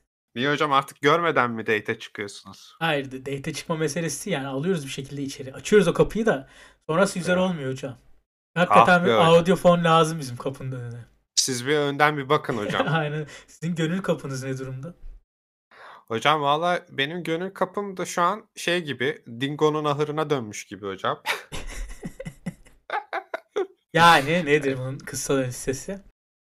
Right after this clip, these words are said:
Speaker 2: Yani giren çıkan belli değil.
Speaker 1: He. Hayır, şey, hikayesi nedir? Biliyoruz onu da, bilmeyenler var.
Speaker 2: Aha.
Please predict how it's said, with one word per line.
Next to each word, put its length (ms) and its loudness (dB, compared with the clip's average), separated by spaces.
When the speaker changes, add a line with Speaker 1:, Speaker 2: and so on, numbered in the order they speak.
Speaker 2:
Yani 360 0
giren 300 0
çıkan 420 -2
belli 320 -2
değil. 280 -10
Speaker 1:
He. 420 -12
Hayır, 200 2
şey, 240 -4
hikayesi 500 -2
nedir? 360 -6
Biliyoruz 340 0
onu 140 -6
da, 80 -2
bilmeyenler 420 -10
var. 80 -4
Speaker 2:
Aha. 200 -8